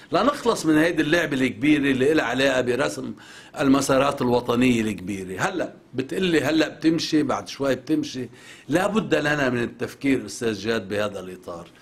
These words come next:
هلأ قبل ما أجي لعندك أنا كنت بمنطقة الديشونية عم سجل حلقة تلفزيونية.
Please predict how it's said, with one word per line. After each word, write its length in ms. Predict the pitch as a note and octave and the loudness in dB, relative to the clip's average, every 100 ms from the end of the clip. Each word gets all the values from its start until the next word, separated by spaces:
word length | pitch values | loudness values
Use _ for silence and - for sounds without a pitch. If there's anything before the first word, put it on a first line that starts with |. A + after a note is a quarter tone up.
| - - | -20 -6
هلأ 280 | E3 F#3 E3+ | -2 0 2
قبل 220 | E3+ D#3+ | 4 4
ما 100 | E3 | 4
أجي 180 | E3+ D3+ | 4 4
لعندك 480 | C#3 C3+ D#3 B2 A#2+ | 2 0 0 0 -2
أنا 340 | C3 B2 A#2+ - - _ _ - | -4 -4 -6 -12 -20 _ _ -8
كنت 200 | C#3+ C#3+ | -6 -4
بمنطقة 480 | C3 D3 C#3+ C3 A2 | 0 0 0 -4 -4
الديشونية 760 | A2 G2+ A2 - A2+ A#2+ A2+ | -6 -2 -4 -4 -4 -2 -2
عم 140 | F#2+ G2+ | -4 -6
سجل 400 | A2+ G#2 G2+ F2+ | -6 -6 -6 -10
حلقة 300 | A2 A2 F2+ | -8 -8 -10
تلفزيونية. 880 | G2 F#2 F#2 E2 F2+ F2 E2+ D2+ | -14 -14 -14 -14 -14 -14 -14 -16